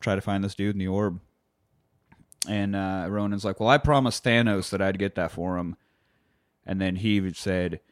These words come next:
"If I got him the orb, he'd get rid of Xandar for me." You know, and then that, that's what I get out of this, this whole deal. So, uh,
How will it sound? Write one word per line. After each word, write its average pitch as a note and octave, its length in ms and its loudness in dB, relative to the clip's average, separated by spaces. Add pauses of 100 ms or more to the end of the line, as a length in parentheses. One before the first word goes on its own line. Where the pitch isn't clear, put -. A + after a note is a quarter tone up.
(320)
"If F#2+ 140 -6
I F#2+ 80 0
got G#2 220 2
him A#2 180 2
the G2+ 120 0
orb, A2 300 6
he'd G2+ 180 0
get G2 120 0
rid F#2 160 0
of F#2 60 -4
Xandar G#2 540 4
for F#2 280 -2
me." F2 400 -4 (680)
You F2+ 100 -4
know, E2 180 -4
and F2 100 -4
then F2 120 -2
that, F2 320 -6
that's G2 180 -2
what F#2+ 100 -4
I A2+ 120 6
get G2 160 0
out E2+ 140 -6
of D2+ 80 -10
this, D#2+ 280 -10
this F2 220 -8
whole G2 180 -4
deal. F2+ 400 -6
So, F#2+ 440 -2
uh, F2 320 -4